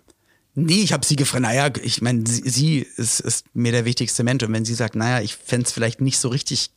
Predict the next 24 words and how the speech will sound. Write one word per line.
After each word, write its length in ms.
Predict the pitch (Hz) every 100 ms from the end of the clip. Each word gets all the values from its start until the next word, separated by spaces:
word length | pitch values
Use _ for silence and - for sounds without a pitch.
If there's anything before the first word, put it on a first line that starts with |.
| _ -
cool, 240 | 135 156 151
auch 160 | 117 -
wenn's 180 | 123 -
ein 80 | 117
toller 260 | 131 131
Inhalt 360 | - 143 123 117
ist, 180 | 120 -
aber, 280 | 110 123 123 - - -
äh, 180 | - 120
das 260 | 117 131 - -
gehört 320 | 127 131 131
mir, 340 | 135 147 151 151
das 180 | 131 -
müssen 260 | 123 123 123
jetzt 180 | 117
nicht 180 | 123 107
alle 160 | 123 110
anderen 320 | 127 147 143
sehen", 240 | 143 143 - - - -
ähm, 180 | 123 107
hätte 180 | 139 143
ich's 100 | 113
auch, 280 | 143 131 -
ähm, 360 | - 120 117